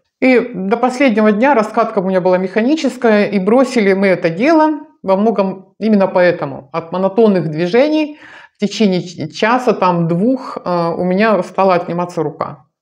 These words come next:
Страшно болела спина. А, щас скажете: "Ну что там, разжаловалась?" Нет, дорогие, я не жалуюсь. Вовсе нет. Я свою жизнь люблю. В ней было очень много и хорошего,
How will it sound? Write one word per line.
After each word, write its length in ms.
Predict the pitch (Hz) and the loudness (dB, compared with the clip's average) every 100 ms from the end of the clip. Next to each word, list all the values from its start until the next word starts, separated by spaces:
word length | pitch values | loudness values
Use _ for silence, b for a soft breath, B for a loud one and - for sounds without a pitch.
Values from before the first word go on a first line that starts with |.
| _ _ _ _ _ _ | _ _ _ _ _ _
Страшно 480 | _ - 185 - - | _ 0 0 0 -4
болела 260 | 147 139 131 | -2 -2 -4
спина. 480 | - 190 277 302 - _ _ B B B B B B B B _ _ _ _ _ _ _ _ - | -6 -6 -6 -10 -20 _ _ B B B B B B B B _ _ _ _ _ _ _ _ -6
А, 300 | 156 - - - | -6 -10 -20 -10
щас 260 | - 185 | -2 -2
скажете: 340 | - 196 185 214 | 0 -2 0 0
"Ну 100 | 294 | 0
что 220 | 320 269 | 0 0
там, 180 | 220 175 | 2 0
разжаловалась?" 800 | 208 190 208 160 147 143 - - - | 0 0 0 2 0 -4 -10 -20 -10
Нет, 240 | 185 170 | -4 -2
дорогие, 360 | 156 151 147 151 | -2 -4 -6 -2
я 100 | 196 | 0
не 80 | 185 | 0
жалуюсь. 540 | 170 143 127 - - _ _ - | 0 -2 -4 -10 -18 _ _ -4
Вовсе 320 | 214 220 170 | -4 -4 -8
нет. 280 | 151 - - _ _ B B B B | -8 -12 -18 _ _ B B B B
Я 160 | 202 220 | 0 0
свою 220 | 208 214 | 2 2
жизнь 260 | 196 196 190 | 4 2 0
люблю. 560 | 180 185 160 135 - - | -2 -2 -4 -8 -16 -8
В 100 | 175 | 0
ней 120 | 208 | 2
было 200 | 185 185 | 2 2
очень 340 | - 226 226 196 | 2 0 0 -2
много 240 | 190 175 | -2 -2
и 140 | - | -4
хорошего, 800 | 170 170 156 214 - 156 147 B | -6 -4 0 0 0 -4 -6 B